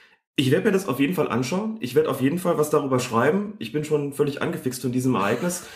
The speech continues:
Crossgolf heißt, wenn ich das richtig verstanden hab, man golft sich sozusagen durch die Stadt, also hat keine, ähm, keine festgelegten Grüns, sondern nimmt quasi die Stadt als Golfplatz, als großen Golfplatz und das genaue Reglement gucke ich mir dann nochmal an. Das war der Grund,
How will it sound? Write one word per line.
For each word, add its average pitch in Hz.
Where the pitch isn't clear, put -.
Crossgolf 165
heißt, 151
wenn 156
ich 156
das 156
richtig 175
verstanden 170
hab, 156
man 156
golft 175
sich 202
sozusagen 175
durch 156
die 127
Stadt, 185
also 131
hat 131
keine, 135
ähm, 113
keine 127
festgelegten 131
Grüns, 135
sondern 165
nimmt 165
quasi 151
die 127
Stadt 147
als 123
Golfplatz, 185
als 127
großen 131
Golfplatz 165
und 143
das 127
genaue 131
Reglement 123
gucke 123
ich 127
mir 127
dann 117
nochmal 110
an. 156
Das 160
war 147
der 147
Grund, 151